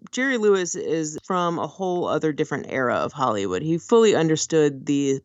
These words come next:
idea of evolving fandom because he'd been a famous comic for so long. If you only know Lewis's comedy career, this is certainly a great film to watch because it is a solid one eighty from what you know, save for his impeccable timing and a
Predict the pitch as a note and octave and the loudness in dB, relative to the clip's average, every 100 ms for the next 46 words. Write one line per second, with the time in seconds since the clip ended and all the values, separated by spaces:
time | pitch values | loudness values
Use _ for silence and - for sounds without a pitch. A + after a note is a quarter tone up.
0 | - - C#3+ C#3 C#3+ B2+ G#2 C3+ C3+ C#3 | -8 -4 -4 -2 -2 -2 -4 -4 -2 0
1 | C#3 C3+ C3 - C#3 C3+ C3 B2+ D3 D3 | -2 -2 -4 -2 -2 0 0 -2 -4 -4
2 | C#3+ C3+ C#3+ C3+ D3+ C#3 C3+ - G3+ F3 | -4 0 0 0 2 2 0 0 0 0
3 | - - - - F#2+ - - - - G3+ | -2 -6 -6 -6 -6 -8 -8 -8 0 4
4 | G#3+ A3+ A3 G3 F3+ E3+ E3 D#3 D3+ - | 6 6 4 4 2 0 2 0 -4 -4
5 | D3 D3+ D3+ - E3 D3+ D3 D#3 D#3+ D3 | -2 -2 -4 -4 0 2 2 -2 -4 -4
6 | D#3+ A2+ C#3 A2+ A#2 C#3+ A#2+ - C#3+ C#3 | -2 0 0 0 0 -2 -2 -4 -4 -2
7 | C3+ C#3 - - C#3+ C#3 A#2 D3+ C3+ B2 | -2 -4 -4 -10 -8 -6 -2 0 0 -2
8 | - - D3 D3+ C3+ C3+ D3 F2+ C#3+ C3+ | -2 0 0 2 0 0 -2 -2 -2 -2
9 | B2+ D3 C3 C#3 - C#3 B2+ B2 - - | -4 -4 0 0 0 -2 -2 -4 -6 -10
10 | - F#3 E3 E3+ E3 D#3 D3 E3+ F3+ E3+ | -2 0 2 0 0 2 0 -2 -6 -4
11 | F3 - D3+ D3 D3 C#3+ - C#3+ C#3+ C#3 | -6 -4 -2 0 0 -2 -2 -2 0 -2
12 | F2 C3 | -2 -4